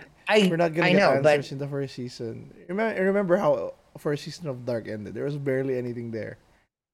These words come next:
Speaker 1: And that's where I figured that, I thought that because this is the second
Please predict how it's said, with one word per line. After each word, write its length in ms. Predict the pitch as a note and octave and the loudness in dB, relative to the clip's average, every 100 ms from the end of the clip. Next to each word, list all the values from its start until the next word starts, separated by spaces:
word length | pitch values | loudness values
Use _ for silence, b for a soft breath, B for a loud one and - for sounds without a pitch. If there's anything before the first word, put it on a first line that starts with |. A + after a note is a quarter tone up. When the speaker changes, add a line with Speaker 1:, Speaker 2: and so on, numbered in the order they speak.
| _ | _
Speaker 1:
And 180 | G3 F#3 | 4 6
that's 240 | G3 G3+ G3+ | 4 4 4
where 240 | F#3+ F3 | 4 6
I 140 | E3 | 2
figured 520 | D#3+ F3+ D#3 D#3+ D3 C3 | 0 -2 0 0 0 -2
that, 280 | B2 A#2+ - - | -4 -4 -8 -2
I 160 | C#3 | -2
thought 420 | C#3 - F#3 E3+ - | 0 2 4 4 0
that 400 | C#3+ C3 B2+ - _ | 0 0 -2 -6 _
because 440 | D#3 C#3+ - C#3 - | -10 -4 0 0 0
this 200 | C#3+ - | -4 -2
is 200 | C3 C3+ | -4 -2
the 100 | C#3 | -4
second 460 | - C#3+ C#3 C#3 | -2 2 2 2